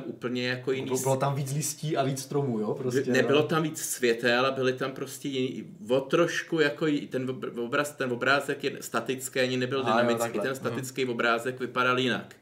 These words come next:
Speaker 2: Hmm.
Speaker 1: Takže to, to mě trošku vyděsilo, když je ten statický obrázek, jako si ta, ta umělá inteligence upraví, tak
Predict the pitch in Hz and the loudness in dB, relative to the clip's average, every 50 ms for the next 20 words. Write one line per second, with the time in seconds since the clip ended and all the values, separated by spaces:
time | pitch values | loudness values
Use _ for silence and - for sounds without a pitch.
0 | _ _ _ _ _ - 120 113 120 147 147 - - - _ - 104 98 98 127 | _ _ _ _ _ -10 -8 -6 -6 -6 -8 -10 -16 -14 _ -6 -4 -2 -2 -2
1 | 127 131 - - 123 - - 123 131 139 139 135 143 - - - 175 147 135 123 | -2 -4 -4 -6 -4 -2 0 0 0 0 0 0 -2 -4 -2 -2 -2 -2 2 2
2 | 127 123 - 143 131 127 123 127 117 - 151 147 - - - - - 127 - - | 0 2 2 0 -2 -2 -4 -6 -6 -6 -8 -6 -2 -2 -2 -2 -2 -6 -8 -6
3 | - 147 135 135 123 123 123 117 117 120 117 - 123 123 120 113 - 123 - - | -4 -2 -2 -2 -2 0 0 2 2 2 0 -4 -6 -8 -8 -10 -10 -12 -12 -14
4 | 123 - 127 123 127 - 127 127 117 - 104 117 123 127 123 127 127 - 123 127 | -8 -8 -8 -8 -8 -6 -4 -4 -4 -4 -6 -6 -4 -2 -2 -2 -2 -2 -4 -6
5 | 127 127 123 123 123 127 127 127 127 - - - - 117 - - 110 104 104 98 | -6 -6 -6 -4 -4 -4 -6 -6 -6 -8 -8 -8 -8 -10 -4 -2 0 0 0 0
6 | 101 101 - 120 | -2 -6 -6 -10